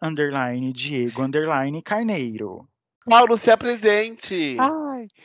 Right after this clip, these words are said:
Speaker 3: meu nome é Paulo, eu sou o Paulo, é isso aí, me segue aí, no Instagram é arroba paulo ponto henriz, com Y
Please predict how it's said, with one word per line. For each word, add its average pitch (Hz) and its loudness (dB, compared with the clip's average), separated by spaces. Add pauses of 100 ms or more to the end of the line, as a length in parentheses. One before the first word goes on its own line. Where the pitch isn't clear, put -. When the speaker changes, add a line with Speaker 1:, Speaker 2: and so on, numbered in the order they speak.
(120)
Speaker 3:
meu 269 4
nome 320 4
é 285 2
Paulo, 247 2
eu 277 2
sou 196 -2
o - -6
Paulo, 254 4
é 226 0
isso 269 -4
aí, 247 -2 (180)
me 240 -6
segue 277 0
aí, 262 -2
no 233 -6
Instagram 247 -4
é 226 2
arroba 190 -4 (540)
paulo 202 -6 (100)
ponto 208 -12 (100)
henriz, 226 -4 (640)
com 208 -4 (100)
Y 294 0